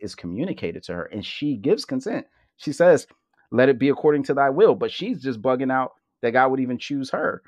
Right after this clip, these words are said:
in the first place. <laughs> And so there isn't a, um, forcefulness about it. It was an con-, incredible honor, and one that she appears. And I think because of a, a lot of times a history of misogyny and things like that, we,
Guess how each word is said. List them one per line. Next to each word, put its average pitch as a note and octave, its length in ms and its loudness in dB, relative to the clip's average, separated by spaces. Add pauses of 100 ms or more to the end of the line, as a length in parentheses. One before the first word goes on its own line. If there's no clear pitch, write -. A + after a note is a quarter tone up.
(280)
in - 80 -6
the C3+ 80 0
first - 320 -4
place. - 240 -8 (560)
<laughs> - 100 2
And F#3+ 80 6
so C#3+ 460 4 (400)
there C#3+ 160 6
isn't E3 480 0
a, A#2+ 300 2
um, G2 420 -2 (720)
forcefulness C3+ 640 0
about A2+ 280 0
it. G#2 40 0
It G#2 80 -2
was G2 120 -8
an F#2+ 180 -6
con-, A2+ 240 -8
incredible G#2 520 -4
honor, G#2+ 440 -2 (400)
and A2 200 -4
one A#2+ 240 0
that A2+ 360 0
she A2+ 640 -10 (460)
appears. A2+ 1040 -4 (260)
And A2+ 120 -4
I A2+ 60 -2
think B2 200 -6
because B2+ 300 -2
of A#2+ 100 0
a, A2 80 0 (120)
a G#2 60 -2
lot G#2+ 180 2
of G#2 80 -2
times G#2+ 260 -4
a G2 60 -8
history G2+ 420 -8
of F#2+ 80 -10
misogyny G2+ 600 -6
and F#2 100 -14
things G2 200 -10
like G2 180 -6
that, G2+ 220 -4
we, G#2+ 280 -8